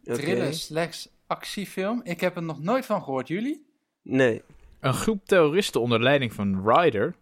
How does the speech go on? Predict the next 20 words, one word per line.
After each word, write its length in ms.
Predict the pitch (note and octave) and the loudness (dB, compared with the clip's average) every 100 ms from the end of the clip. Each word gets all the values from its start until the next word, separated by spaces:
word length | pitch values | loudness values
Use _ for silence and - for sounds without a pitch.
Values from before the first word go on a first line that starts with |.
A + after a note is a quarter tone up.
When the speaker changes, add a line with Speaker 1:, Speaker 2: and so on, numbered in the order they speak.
| _ | _
Speaker 3:
John 280 | - D3+ D3+ | -2 0 0
Travolta, 720 | A2+ G2+ - A#2+ B2+ F#2+ B2 C#3+ | -2 -8 -2 -2 0 -2 -2 -2
dat 160 | C#3 | -2
is 120 | C#3+ | -2
leuk, 380 | G#2+ D2+ - - - _ | -6 -8 -10 -12 -20 _
kaapt 460 | - E3 F#3+ - A2 | 0 2 0 -4 -2
de 140 | A2 | 0
New 220 | G#2+ D3 F#3+ | 0 0 2
Yorkse 360 | D#3 D3 - | 4 2 0
metro 440 | A#2 A#2 B2 B2+ A#2+ | 0 0 0 0 0
Pelham 480 | - C#3 C#3 A#2+ A#2 | 2 4 4 2 0
one 140 | A#2 | -2
two 120 | A#2 | -4
three 340 | - G2+ G#2 A2+ | -4 -2 -2 -2
en 80 | |
eist 340 | G#2+ A#2 - - | -2 -4 -6 -8
tien 200 | A3+ E3 | -6 -2
miljoen 380 | C#3+ C3+ C3+ A#2 | -2 0 -2 0
dollar 300 | A#2+ A#2 G2 | 0 2 0
losgeld. 540 | F#2 - E2 D2 - | 0 -4 -8 -10 -14